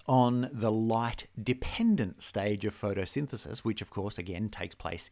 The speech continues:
in those thylakoid discs. Now, we call it the light-dependent stage because, not surprisingly, it's dependent on light. In fact, it, the chlorophyll in those thylakoid discs uses the energy in sunlight, essentially, to split the hydrogens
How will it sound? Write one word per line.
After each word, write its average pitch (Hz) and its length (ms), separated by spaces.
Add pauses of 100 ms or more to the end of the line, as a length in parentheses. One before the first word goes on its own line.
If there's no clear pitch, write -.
in 104 260
those 95 300
thylakoid 107 640
discs. - 320 (240)
Now, 240 80
we 254 80
call 359 200
it - 80
the 143 80
light-dependent 143 840
stage 180 440 (280)
because, 151 520
not 113 180
surprisingly, 135 680 (160)
it's 143 200
dependent 131 760
on 127 200
light. 113 340
In 120 120
fact, 117 300 (240)
it, 135 240
the 139 220
chlorophyll 147 720
in 131 120
those 127 240
thylakoid 127 600
discs - 400 (180)
uses 202 520
the 175 240
energy 135 420
in 127 80
sunlight, 127 460
essentially, 127 480
to 127 80
split - 420
the - 80
hydrogens 131 760